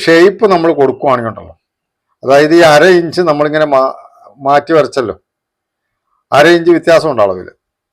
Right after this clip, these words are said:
അപ്പൊ ആ അളവിലേക്ക് നമ്മളിങ്ങനെ ഷേപ്പ് കൊടുത്തിട്ട് അവിടെ നിന്ന് നമ്മൾ സെന്ററിലേക്ക് ഷേപ്പ് കൊടുക്കണം. അവിടെ നിന്ന് നമ്മളിങ്ങനെ സെന്ററിലേക്ക് ഷേപ്പ് കൊടുത്തു കഴിഞ്ഞാൽ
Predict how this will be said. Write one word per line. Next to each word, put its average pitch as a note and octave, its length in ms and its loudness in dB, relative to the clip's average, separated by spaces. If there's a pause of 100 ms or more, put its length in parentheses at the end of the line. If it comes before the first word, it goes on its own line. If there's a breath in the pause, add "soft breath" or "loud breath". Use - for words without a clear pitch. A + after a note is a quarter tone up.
(140)
അപ്പൊ C#3 140 -2 (160)
ആ F#3 40 2 (160)
അളവിലേക്ക് D#3+ 460 0
നമ്മളിങ്ങനെ D3 460 -4
ഷേപ്പ് B2+ 340 -4
കൊടുത്തിട്ട് A#2+ 400 -6 (960 soft breath)
അവിടെ F3 320 2
നിന്ന് G#3+ 280 -4
നമ്മൾ D3+ 220 -2 (140)
സെന്ററിലേക്ക് C#3+ 640 -4
ഷേപ്പ് A2 240 -10
കൊടുക്കണം. F#2 280 -16 (2500)
അവിടെ F3+ 220 2
നിന്ന് G#3+ 200 -2
നമ്മളിങ്ങനെ E3 480 -2
സെന്ററിലേക്ക് D3 540 -4 (100)
ഷേപ്പ് B2+ 320 -2
കൊടുത്തു A#2 260 -6
കഴിഞ്ഞാൽ G#2+ 380 -4